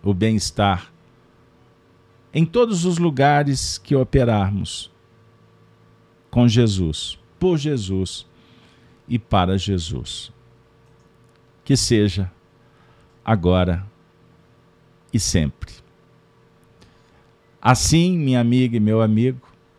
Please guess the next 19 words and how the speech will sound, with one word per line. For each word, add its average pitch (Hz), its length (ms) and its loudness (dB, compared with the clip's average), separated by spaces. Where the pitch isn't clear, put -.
Chico - 320 -4
Live 208 340 4
Xavier 165 520 0
se 165 160 -2
despede 143 640 2
do 117 160 4
ano 131 220 4
de 113 160 0
dois 110 260 -2
mil 131 200 -6
e - 20 -6
vinte 123 280 -8
e - 20 -6
dois 107 640 -4
com 240 120 2
a 226 100 8
saudação 208 760 4
dos 151 180 2
cristãos 156 920 -2